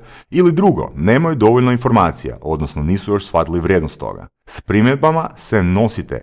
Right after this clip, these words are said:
edukativnim pristupom, educirajte ljude što točno nudite i kako to isporučite.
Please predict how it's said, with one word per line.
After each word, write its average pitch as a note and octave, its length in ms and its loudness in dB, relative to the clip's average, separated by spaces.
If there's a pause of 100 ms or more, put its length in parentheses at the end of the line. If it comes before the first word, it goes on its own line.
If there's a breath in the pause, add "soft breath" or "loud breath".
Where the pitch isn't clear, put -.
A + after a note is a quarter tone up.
edukativnim E2+ 600 -2 (180)
pristupom, B1 560 -8
educirajte G#2 960 -4
ljude D#2 440 -2
što - 440 -6
točno D2+ 340 -6
nudite C2+ 540 -8
i B1+ 80 -16
kako C2 260 -8
to C2+ 120 -10
isporučite. B1 680 -14